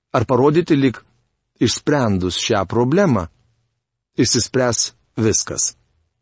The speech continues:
Ne. Ši karta tokių kalbų prisiklauso pakankamai.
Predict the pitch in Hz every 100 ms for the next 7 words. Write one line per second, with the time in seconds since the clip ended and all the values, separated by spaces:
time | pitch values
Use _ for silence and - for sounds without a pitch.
0 | _ _ _ _ - 95 78 - _ _
1 | _ _ _ _ _ _ _ _ _ _
2 | _ _ _ - 131 123 117 127 123 107
3 | 120 120 113 110 131 110 113 - 110 120
4 | 113 104 - 104 92 _ - 95 - 110
5 | 107 90 87 78